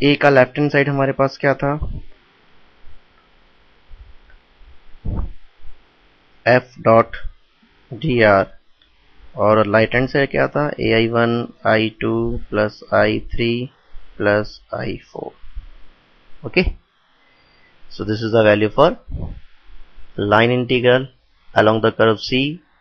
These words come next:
F dot D R। अब देखिए आई वन, आई टू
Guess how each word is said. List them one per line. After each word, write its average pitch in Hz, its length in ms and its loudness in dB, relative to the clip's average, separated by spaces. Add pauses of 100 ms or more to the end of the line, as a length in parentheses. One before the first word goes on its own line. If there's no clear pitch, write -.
(120)
F 107 220 0
dot 135 200 2 (200)
D 101 180 -2 (140)
R। - 100 -8 (1700)
अब 104 140 -2
देखिए 135 360 0 (380)
आई 120 280 4
वन, 135 320 2 (200)
आई 113 180 4 (100)
टू 135 260 -4